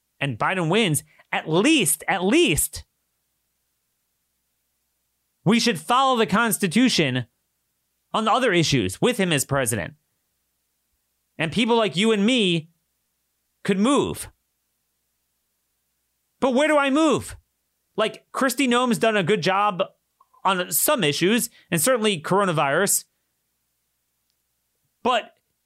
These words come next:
you know, there's this whole video of this guy there in one of the counties being dragged out and arrested for not wearing a mask in South Dakota. 'Cause I think at the end of the day, she did allow this, the counties to do what they want.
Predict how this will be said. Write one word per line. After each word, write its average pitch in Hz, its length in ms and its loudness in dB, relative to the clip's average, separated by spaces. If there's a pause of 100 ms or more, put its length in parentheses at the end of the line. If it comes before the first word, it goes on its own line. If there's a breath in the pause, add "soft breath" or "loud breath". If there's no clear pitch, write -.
(200)
you 285 120 0
know, 220 360 0 (100)
there's 226 200 2
this 233 120 0
whole 240 180 2
video 233 380 2
of 180 80 -4
this 180 180 2
guy 233 280 0
there 180 160 2
in 170 120 -2
one 208 140 0
of 226 60 2
the 202 60 0
counties 165 680 0 (1300)
being 214 300 -2 (100)
dragged 185 480 0
out 190 460 -2
and 170 100 -2
arrested 170 500 -2
for 180 100 -2
not 202 200 0
wearing 208 200 2
a 208 60 0
mask 226 380 -2
in 254 140 0
South 269 200 0
Dakota. 254 460 0 (720)
'Cause 160 120 -4
I 185 60 0
think 220 160 -2
at 196 80 0
the 196 60 0
end 196 100 -2
of 214 60 -2
the 202 40 2
day, 160 220 0
she 185 160 -2
did 170 280 0
allow 156 420 0
this, 165 240 -2
the 139 200 -4
counties 160 480 -2
to 147 80 -10
do 151 100 0
what 156 100 2
they 151 100 2
want. 135 320 0